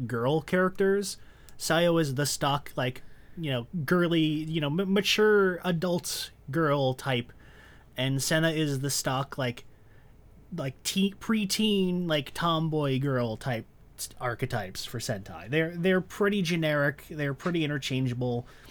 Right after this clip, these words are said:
Neither of them have anything really interesting to say about them.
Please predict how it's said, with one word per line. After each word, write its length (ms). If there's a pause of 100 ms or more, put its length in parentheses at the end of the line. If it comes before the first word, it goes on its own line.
(300)
Neither 440
of 100
them 180
have 300
anything 340
really 240
interesting 500
to 80
say 240
about 300
them. 240